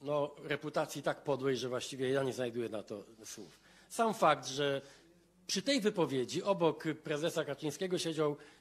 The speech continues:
y, pan minister Cieszyński. Po raporcie niku w sprawie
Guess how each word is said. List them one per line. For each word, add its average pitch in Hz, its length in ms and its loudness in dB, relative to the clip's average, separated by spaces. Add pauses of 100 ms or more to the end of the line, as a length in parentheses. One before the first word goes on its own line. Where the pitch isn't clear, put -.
y, 139 200 2
pan 151 180 4
minister 147 360 0
Cieszyński. 110 640 -8 (680)
Po 156 440 6
raporcie 165 560 4
niku 160 460 2 (420)
w - 80 -12
sprawie 147 680 2